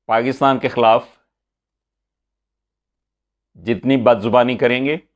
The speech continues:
उतने ही पाकिस्तान की इस तारीख़ से आप महव होते जाएंगे, पाकिस्तान की सियासत से आप निकल जाएंगे, कोई आपको पूछने वाला नहीं होगा।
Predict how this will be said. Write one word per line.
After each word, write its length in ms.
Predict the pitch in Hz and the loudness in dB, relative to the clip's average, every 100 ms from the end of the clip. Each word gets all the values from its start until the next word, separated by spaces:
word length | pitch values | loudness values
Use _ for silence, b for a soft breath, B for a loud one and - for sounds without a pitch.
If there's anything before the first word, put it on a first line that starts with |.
| _ _ _ _ _ _ _ _ _ | _ _ _ _ _ _ _ _ _
उतने 320 | 113 - 131 131 | -10 -6 -2 -2
ही 160 | 127 104 | -2 -4
पाकिस्तान 560 | - 113 117 - 117 110 | -2 -2 -2 -4 -4 -2
की 80 | 110 | -4
इस 160 | 107 _ - | -6 _ -6
तारीख़ 360 | 107 104 107 | -2 -2 -4
से 140 | - 110 | -6 -2
आप 160 | 101 101 | -2 0
महव 320 | 104 104 123 | -2 -4 -4
होते 280 | 101 98 104 | -6 -4 -4
जाएंगे, 420 | 101 104 104 120 - _ _ _ _ | -4 -4 -4 -4 -6 _ _ _ _
पाकिस्तान 580 | 113 110 107 113 107 104 | -4 -2 -4 -2 -2 -2
की 100 | 107 | -4
सियासत 440 | 101 104 98 - 104 | -4 -2 -2 -4 -8
से 160 | - | -2
आप 180 | 98 98 123 | -2 -2 -4
निकल 340 | 104 113 110 | -4 -2 -2
जाएंगे, 480 | 107 101 92 82 82 _ _ _ _ | 0 -2 -4 -6 -8 _ _ _ _
कोई 160 | 113 117 | -4 2
आपको 300 | 110 110 113 | 2 0 -4
पूछने 380 | - 113 110 110 | -4 -4 -4 -4
वाला 260 | 104 104 107 | 0 0 -2
नहीं 280 | 107 110 110 | -4 -6 -2
होगा। 360 | 92 85 78 | -2 -2 -6